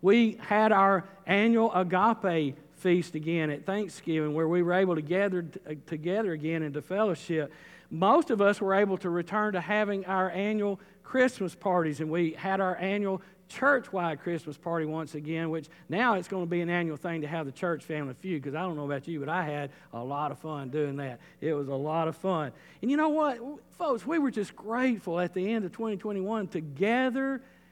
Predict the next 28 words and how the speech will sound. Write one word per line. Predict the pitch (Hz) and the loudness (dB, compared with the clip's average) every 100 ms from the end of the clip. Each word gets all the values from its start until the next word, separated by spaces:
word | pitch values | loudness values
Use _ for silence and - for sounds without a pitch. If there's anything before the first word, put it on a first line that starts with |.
| _ | _
together | - 185 190 226 247 214 | -2 0 2 4 4 2
again | 190 180 220 220 | 0 0 -2 0
and | 165 | -2
to | 156 | -2
be | 175 233 | 0 0
together | 196 180 226 220 | 0 0 0 0
again, | 208 208 214 202 | -2 -4 -4 -4
to | |
be | 156 196 | -2 -2
in | 170 | -2
person | 226 226 214 | -2 -2 -2
again, | 196 214 | -4 -4
'cause | 208 196 | -4 -4
we | 196 | -4
found | 214 254 247 | -4 -4 0
out, | 254 240 | 0 -2
you | 247 | -2
know | 254 | 0
what? | 262 277 247 - - - | 2 2 -2 -10 -8 -2
It | 285 | 0
makes | 269 285 - | 0 0 0
a | |
difference. | 185 240 254 - 135 - - _ _ - | 0 0 -2 -4 -10 -12 -20 _ _ -2
It | 247 247 | 0 2
makes | 262 262 - | 0 0 0
a | 214 | -2
difference | 170 190 254 254 190 170 - | 0 0 0 0 -4 -6 -6
when | 208 202 | -4 -4